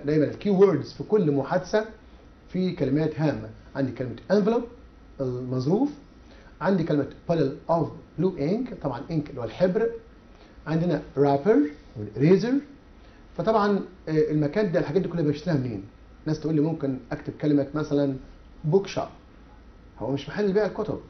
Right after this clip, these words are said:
تمام؟ هنسميه في الانجليزي shop، stationery. stationery طبعا بتبقى محل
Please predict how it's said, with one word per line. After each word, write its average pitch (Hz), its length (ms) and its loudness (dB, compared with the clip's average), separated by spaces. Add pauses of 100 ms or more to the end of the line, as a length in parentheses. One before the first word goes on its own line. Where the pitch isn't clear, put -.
(220)
تمام؟ 185 240 2 (560)
هنسميه 185 380 0
في 254 80 -6
الانجليزي 180 260 -2 (840)
shop، - 60 -12 (440)
stationery. 156 520 -4 (640)
stationery 254 200 0 (120)
طبعا 160 260 2
بتبقى 147 420 -2 (220)
محل 160 600 -2